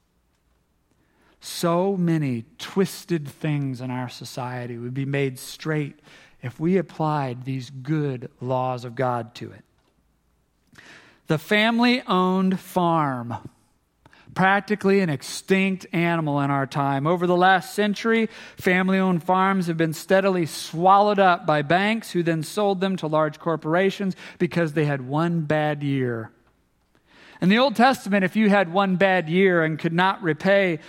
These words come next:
someone who'd loaned you seed money, they took your farm. Absolutely, they took your farm, and they owned it,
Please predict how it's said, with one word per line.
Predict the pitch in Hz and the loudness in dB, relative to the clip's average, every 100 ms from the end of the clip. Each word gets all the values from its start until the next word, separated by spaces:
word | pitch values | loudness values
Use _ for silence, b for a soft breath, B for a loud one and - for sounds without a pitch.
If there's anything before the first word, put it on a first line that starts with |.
| B | B
someone | - 190 185 | -2 0 2
who'd | 160 180 | 2 0
loaned | 151 165 185 180 143 | 2 2 2 -2 -2
you | 139 139 131 _ | -2 -4 -6 _
seed | - - 202 180 135 | -8 0 2 2 0
money, | 139 139 226 - - _ _ _ b b b b b - | 0 2 0 0 -10 _ _ _ b b b b b 0
they | 240 | 0
took | 262 247 | 0 -2
your | 185 | 0
farm. | 190 147 101 - _ _ _ | 0 0 -4 -18 _ _ _
Absolutely, | 180 202 - 170 175 131 131 | 0 0 -4 -4 -4 -4 -2
they | 160 | -2
took | 180 185 | -2 -4
your | 185 | -4
farm, | 156 185 165 123 - | -4 -4 -4 -8 -2
and | 160 170 | 0 2
they | 175 | 0
owned | 180 190 208 147 | 0 0 2 0
it, | - | -4